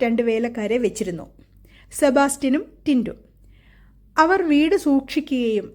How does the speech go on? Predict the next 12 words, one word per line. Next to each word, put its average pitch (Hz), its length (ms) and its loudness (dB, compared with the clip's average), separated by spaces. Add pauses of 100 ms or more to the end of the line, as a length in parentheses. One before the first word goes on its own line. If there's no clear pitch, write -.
(100)
മറ്റു 320 280 2
ജോലികൾ 285 460 2
നോക്കുകയും 233 720 -2
ചെയ്തു. 202 320 -4 (800)
നല്ല 349 260 6
വൃത്തിയും 320 600 2
വെടിപ്പുമുള്ളവർ. 233 840 -2 (1300)
ഡെറ്റി 269 460 4 (160)
ഹെയ്ദിയെയും 349 600 4
കൊണ്ട് 262 260 0
ചെല്ലുമ്പോൾ 233 560 0 (300)
ക്ലാരയും 311 720 2